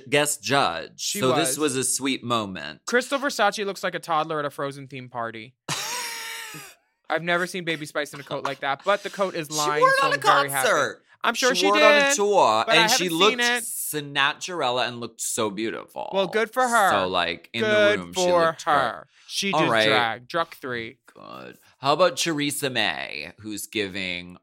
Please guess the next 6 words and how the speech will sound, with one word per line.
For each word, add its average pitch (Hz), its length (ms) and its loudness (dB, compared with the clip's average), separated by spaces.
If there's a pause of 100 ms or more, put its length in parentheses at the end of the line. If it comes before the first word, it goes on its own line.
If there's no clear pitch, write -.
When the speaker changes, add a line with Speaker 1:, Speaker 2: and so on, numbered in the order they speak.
Speaker 1:
obviously, 101 800 -4
ginger? 85 680 -8 (1080)
Speaker 2:
Um, 208 460 -4 (360)
I 185 120 -2
like 165 440 -4
it, 208 260 -6